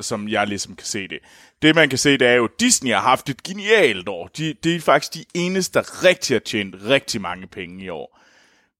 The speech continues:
Men det, det føder faktisk også lidt ind i min kommentar, for jeg er f-,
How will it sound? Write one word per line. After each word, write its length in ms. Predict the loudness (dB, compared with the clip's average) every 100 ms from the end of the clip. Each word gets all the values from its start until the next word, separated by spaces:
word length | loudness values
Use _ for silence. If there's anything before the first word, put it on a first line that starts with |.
| _ _ -4
Men 100 | 2
det, 460 | 4 6 4 2 0
det 100 | -2
føder 220 | 2 4
faktisk 280 | 6 4 2
også 160 | 0
lidt 140 | 2 4
ind 160 | 4 2
i 40 |
min 240 | -2 -4
kommentar, 300 | -4 2 4
for 80 | 4
jeg 60 | 2
er 40 |
f-, 520 | -2 -8 -20 -20 _